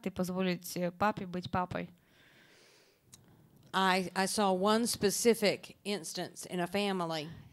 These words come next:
Speaker 1: И однажды был такой с-, пример в одной семье.
Speaker 2: where they, the wife,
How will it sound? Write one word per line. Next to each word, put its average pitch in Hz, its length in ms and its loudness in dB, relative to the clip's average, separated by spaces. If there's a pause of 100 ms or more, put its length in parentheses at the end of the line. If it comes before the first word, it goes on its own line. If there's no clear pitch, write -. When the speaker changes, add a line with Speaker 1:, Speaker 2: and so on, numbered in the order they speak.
Speaker 1:
И 214 80 2
однажды 208 400 6
был 190 140 6
такой 190 240 4
с-, - 360 2
пример 202 460 6
в 190 100 -8
одной 180 220 4
семье. 180 400 0 (920)
Speaker 2:
where 208 180 2
they, 214 340 4 (480)
the 196 120 8
wife, 226 720 4